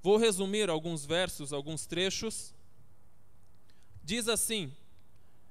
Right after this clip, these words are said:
Era a humanidade, eram os homens, uma só comunidade. No início, era só uma ideia. Eram, vamos dizer,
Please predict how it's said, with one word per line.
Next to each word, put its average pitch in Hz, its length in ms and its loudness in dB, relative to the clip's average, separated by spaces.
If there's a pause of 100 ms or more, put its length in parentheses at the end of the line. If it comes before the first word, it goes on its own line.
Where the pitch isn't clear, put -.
(140)
Era 240 540 6 (560)
a 160 100 8
humanidade, 170 880 2
eram 196 400 6
os 151 140 -2
homens, 190 680 2 (420)
uma 254 240 2
só 233 220 4
comunidade. 160 840 2 (1160)
No 190 140 6
início, 247 640 4 (760)
era 214 220 6
só 247 260 6
uma 220 140 2
ideia. 160 500 4 (840)
Eram, 190 480 2 (960)
vamos 170 260 -2
dizer, 175 460 2